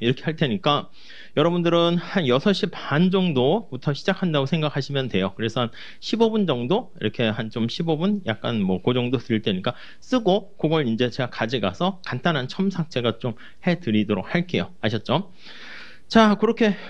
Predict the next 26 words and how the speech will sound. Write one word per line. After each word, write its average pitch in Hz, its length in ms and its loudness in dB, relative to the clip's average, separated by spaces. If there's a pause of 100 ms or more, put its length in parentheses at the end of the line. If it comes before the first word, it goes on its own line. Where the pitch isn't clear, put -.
(120)
준비하시면 160 760 2
될 104 200 0
것 123 240 2
같습니다. 110 760 0 (400)
자, 202 120 4
우리 220 240 4
노동경제 180 880 4
요걸 139 360 0 (100)
뭘 156 400 4
하는 226 420 0
건지 165 220 2
보기 139 340 2
위해서 101 400 2 (280)
차례부터 269 520 0
볼게요. 135 500 0
우리는 156 340 2
차례서부터 208 800 0 (320)
그 143 300 2
끝에, 214 680 0
예, 117 480 2 (380)
어, 95 280 0
가격표까지 147 840 0
그렇게 151 540 0 (100)
다 - 160 -6
샅샅이 175 560 -2
보려고 110 600 2